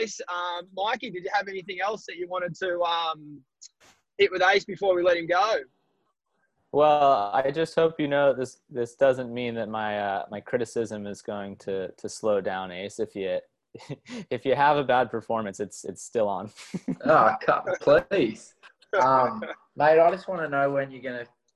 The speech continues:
Speaker 3: suit up and come and have a surf with all the C T boys and, and maybe join us for a beer afterwards.
Speaker 2: Oh, whenever I get the invite. Yeah, I've, uh,
Speaker 3: <laughs>
Speaker 2: I've been hiding in my little fucking cubby 'cause I'm too scared to see all you guys. So, uh,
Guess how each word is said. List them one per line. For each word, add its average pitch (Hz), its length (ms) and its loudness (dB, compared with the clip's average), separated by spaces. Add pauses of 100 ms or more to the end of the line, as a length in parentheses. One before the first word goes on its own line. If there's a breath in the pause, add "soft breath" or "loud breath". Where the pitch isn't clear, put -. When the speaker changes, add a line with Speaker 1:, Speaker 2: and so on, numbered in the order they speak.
(240)
Speaker 3:
suit 139 280 -2
up 127 280 0
and 113 380 -12
come 127 200 -8
and 127 100 -4
have 117 100 -6
a 107 60 -8
surf 123 400 2
with 147 100 -2
all 127 160 2
the 113 100 -6
C 120 240 0
T 123 280 0
boys 131 400 2
and, 110 320 -10 (100)
and 110 180 -6
maybe 113 280 -2
join 113 320 0
us 120 100 -8
for 117 160 2
a 110 40 2
beer 117 280 4
afterwards. 123 720 0 (580 soft breath)
Speaker 2:
Oh, 156 200 6
whenever 160 320 2
I 160 100 4
get 151 180 0
the 123 140 -2
invite. 147 440 0 (180)
Yeah, 143 200 2 (140)
I've, 123 140 -2
uh, 120 340 2
Speaker 3:
<laughs> - 80 -8
Speaker 2:
I've 139 160 2
been 147 240 -4
hiding 147 360 0
in 143 100 -4
my 131 160 -2
little 131 220 2
fucking 123 340 -6
cubby 127 320 -2
'cause 107 180 -10
I'm 107 120 -14
too 120 140 -6
scared 113 340 -4
to 104 40 -6
see 117 180 -6
all 107 120 -2
you 98 80 -6
guys. 95 280 -6
So, 101 240 -6
uh, 95 180 -4